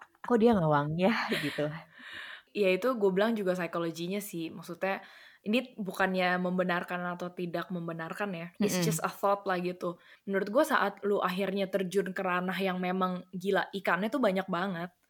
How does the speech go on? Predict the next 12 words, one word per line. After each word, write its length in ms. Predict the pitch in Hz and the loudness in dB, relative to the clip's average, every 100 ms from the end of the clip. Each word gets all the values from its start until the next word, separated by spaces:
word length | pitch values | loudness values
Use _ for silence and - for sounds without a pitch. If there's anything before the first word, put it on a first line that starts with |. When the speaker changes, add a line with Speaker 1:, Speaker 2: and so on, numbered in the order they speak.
| _ _ _ _ _ | _ _ _ _ _
Speaker 2:
Lu 100 | - | -4
somehow 560 | 330 262 220 233 330 311 - - | 2 2 4 6 6 6 0 -8
Speaker 1:
Mm-mm. 400 | 208 - 202 185 | -6 -2 -2 0
Speaker 2:
nggak 280 | 208 190 180 | 2 2 0
bisa 280 | 196 214 | -4 -4
seleksi 920 | 190 190 180 180 - 196 185 180 165 _ _ - - _ _ | -4 -2 -2 -4 -8 -8 -6 -6 -8 _ _ -20 -20 _ _
sedalam 520 | - 202 185 185 196 | -4 2 4 2 -2
gimana 280 | 190 180 175 | -2 -2 0
banget 440 | 175 247 233 240 - | 0 0 -2 -6 -6
gitu 200 | 196 196 | -6 -4
loh. 240 | 170 170 _ _ - - _ _ | -6 -8 _ _ -20 -20 _ _
Karena 400 | - 208 294 | -6 -2 2